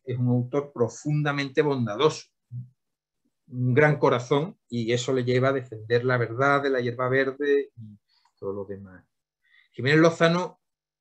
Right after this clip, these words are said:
es un autor muy preocupado por la verdad. Dice, "Tiré esto, tiré estos papeles, eh, estos poemas que eran muy bonitos, pero no eran lo suficientemente verdaderos". Y luego, bueno, pues un poeta que ha escrito unas cosas hermosísimas.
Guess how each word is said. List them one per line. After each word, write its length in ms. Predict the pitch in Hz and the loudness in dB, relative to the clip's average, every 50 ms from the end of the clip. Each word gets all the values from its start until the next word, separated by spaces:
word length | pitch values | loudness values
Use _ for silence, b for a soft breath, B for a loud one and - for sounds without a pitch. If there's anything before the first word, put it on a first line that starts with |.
| _ _ | _ _
es 160 | 135 135 123 | 2 2 2
un 100 | 147 143 | 2 0
autor 520 | 143 139 127 - - 156 160 190 185 - _ _ | -2 -2 -4 0 2 4 4 4 2 -4 _ _
muy 240 | 127 123 139 165 165 | -2 0 0 0 2
preocupado 560 | 165 170 - 139 127 - 151 156 156 156 - | 2 2 2 2 -2 0 2 2 2 2 0
por 160 | 147 131 120 | -2 -2 0
la 100 | 127 120 | 0 0
verdad. 380 | 117 117 120 127 147 143 113 98 | 0 -2 -2 -2 -2 -4 -4 -6
Dice, 360 | 101 - _ - 107 - - _ | -8 -14 _ -16 -16 -16 -16 _
"Tiré 280 | _ 113 117 131 147 156 | _ -2 2 6 6 6
esto, 440 | 151 - - _ 156 151 151 - _ | 6 4 0 _ 0 0 0 -2 _
tiré 220 | - 117 117 135 | -8 -2 2 2
estos 320 | 139 - - _ 147 123 - | 2 2 2 _ -2 -2 -2
papeles, 560 | - 117 123 135 139 139 147 143 - - _ _ _ _ _ _ _ _ _ _ _ _ _ _ _ _ | -4 -4 0 2 2 2 2 0 -2 -8 _ _ _ _ _ _ _ _ _ _ _ _ _ _ _ _
eh, 360 | 131 123 123 123 120 117 120 b b b b b b b _ _ _ _ _ - | -2 2 4 4 4 4 2 b b b b b b b _ _ _ _ _ -4
estos 260 | 135 127 - 160 156 | -4 -2 -2 -4 2
poemas 320 | - 156 160 165 151 - | 4 4 6 6 2 0
que 120 | - - 143 | 0 0 0
eran 120 | 147 147 | 2 2
muy 100 | 151 151 | 2 0
bonitos, 420 | 139 139 147 151 147 156 147 - - | 0 0 -2 0 0 0 0 0 -2
pero 160 | 151 123 120 | -2 -2 0
no 80 | 123 139 | 0 0
eran 180 | 147 156 156 143 | 2 2 2 2
lo 80 | 139 | 0
suficientemente 800 | 123 - - - _ - 131 120 - 120 123 123 123 123 117 110 | -2 -2 -8 -12 _ -8 -8 -6 -4 -2 0 0 0 0 -2 -2
verdaderos". 540 | 113 113 110 110 107 101 95 92 - - _ _ _ _ _ _ _ _ - | -2 -4 -4 -6 -10 -10 -10 -12 -14 -16 _ _ _ _ _ _ _ _ -20
Y 60 | 82 | -20
luego, 280 | 82 87 90 107 110 107 | -18 -10 -8 -8 -8 -8
bueno, 220 | 104 101 98 95 - | -10 -12 -12 -12 -10
pues 180 | 92 90 - - | -10 -12 -10 -12
un 160 | 107 104 104 | -16 -20 -14
poeta 400 | - - 104 104 107 - 131 123 | -8 -6 -4 -4 -4 -2 -4 -4
que 80 | 120 113 | -4 -6
ha 40 | - | -10
escrito 360 | - - - 120 123 127 120 | -12 -14 -16 -8 -2 -2 -2
unas 300 | 120 120 120 117 113 - | 0 0 -4 -6 -6 -8
cosas 340 | - 123 120 - 143 131 - | -8 -8 -6 -2 -2 -2 -2
hermosísimas. 640 | 127 117 110 98 95 - - - - - - - _ | -2 -4 -4 -6 -10 -14 -14 -18 -18 -20 -20 -20 _